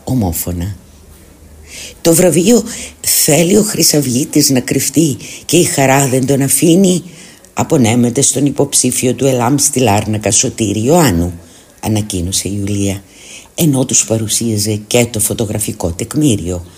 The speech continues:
Μια διαφημιστική ταμπέλα, δηλαδή, όπου αναγράφονταν τα εξής εύγλωτα. «Χωρίς πατρίδα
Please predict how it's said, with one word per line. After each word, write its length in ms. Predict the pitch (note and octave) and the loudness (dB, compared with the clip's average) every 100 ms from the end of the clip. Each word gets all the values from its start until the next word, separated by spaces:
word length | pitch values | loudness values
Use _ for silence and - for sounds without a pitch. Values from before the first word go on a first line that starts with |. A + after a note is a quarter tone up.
| - - - - | -20 -20 -20 -8
Μια 260 | G2+ G#2+ | -4 -2
διαφημιστική 760 | D3 E3+ E3+ G#3 D#3+ - A#2 A#2 | -2 -2 -4 -2 0 0 -2 -4
ταμπέλα, 640 | G#2+ F#2+ F2 D2 C#2 D2+ - - - - - | -2 -2 -2 -2 -4 -6 -10 -18 -20 -16 -6
δηλαδή, 540 | A2+ G2+ E2 D#2+ D2+ - - - - | -2 -2 0 -2 -4 -10 -20 -12 -2
όπου 300 | B2+ C3 F#3+ | 0 2 4
αναγράφονταν 880 | G3 C3 A2+ G2+ G#2+ F#2 F#2 G#2+ G#2 - - | 4 4 2 2 0 -2 -2 -4 -8 -12 -2
τα 80 | B2 | -2
εξής 600 | B2+ - - E2+ - - | 0 -2 0 0 0 0
εύγλωτα. 640 | - D#3 A#2+ F2 E2 E2 D2+ - - - - - - - - - | 0 0 0 -4 -4 -6 -8 -16 -20 -20 -20 -20 -20 -20 -20 -20
«Χωρίς 360 | - G2 E2+ - | -6 -4 -2 -2
πατρίδα 680 | A2+ G#2+ A2 G2+ G2 F#2+ | -4 -4 -2 -2 -2 -6